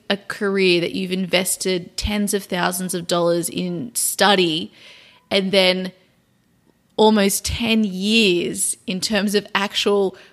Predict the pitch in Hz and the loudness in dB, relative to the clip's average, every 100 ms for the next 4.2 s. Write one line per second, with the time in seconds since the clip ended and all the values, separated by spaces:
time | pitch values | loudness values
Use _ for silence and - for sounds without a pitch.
0 | _ - 220 202 226 - 196 196 190 180 | _ -8 -2 -2 -4 -4 -2 -2 -4 -6
1 | - 185 185 180 180 _ _ _ 185 190 | -2 -2 0 -2 -8 _ _ _ 0 4
2 | 185 160 117 127 - 180 180 180 180 180 | 6 4 2 -2 0 0 2 2 2 2
3 | 190 185 190 190 185 185 175 - 202 202 | 2 0 -2 -2 -2 0 0 0 2 4
4 | 254 311 | 4 0